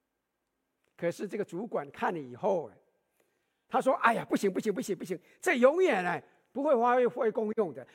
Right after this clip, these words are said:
因为在战争时期呀，人们不会希望一些这么简单，有可能谈起来就有点像敷衍的一些信息。我们不会发这些海报。”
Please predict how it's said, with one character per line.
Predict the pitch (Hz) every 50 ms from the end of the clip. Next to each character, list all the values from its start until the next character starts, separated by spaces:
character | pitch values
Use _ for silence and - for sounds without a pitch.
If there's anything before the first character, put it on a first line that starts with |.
| - -
因 | - 302 330
为 | 370 277
在 | 240 - 349 269 214
战 | - - - - 392 320 262 226 220
争 | - - 277 269 285 294
时 | - - - 160 170 214
期 | 214 - - - 127 117
呀， | 143 - - _ _ _ _ _ _ _ _ _ _ _ _ _ _ _ _ _ _ _ _
人 | - 151 180 220 262
们 | 294 277 240
不 | 233 247 294 247
会 | 269 269 220
希 | - - - 226 240 240
望 | 247 247 214 196 262 349
一 |
些 | 208 - 240 240 - _
这 | - 339
么 | 294 233
简 | - - - 226 165 139 131 131 135
单， | - - 208 208 196 185 190 226 _ _ _ _ _ _ _ _ _ _
有 | - 233 320
可 | 247 254 247
能 | 247 240
谈 | 233 226 - 254
起 | - - 240
来 | 208 214 233
就 | - 294 262
有 | - 269 262
点 | 247 214
像 | 190 277 202 - - - _
敷 | - 311 302 311 311
衍 | 277 214 185
的 | 208 214
一 |
些 | 190 196
信 | 180 - 233 180 139
息。 | 113 - - 98 _ _ _ _ _ _ _ _ _ _ _ _ _ _ _ _ _ _ _
我 | - 170
们 | 175 196 185
不 | 175 202
会 | 226 208 185
发 | - 202 196 190
这 | 190 202
些 | 147 180
海 | 143 147 113
报。” | - 131 113 92 107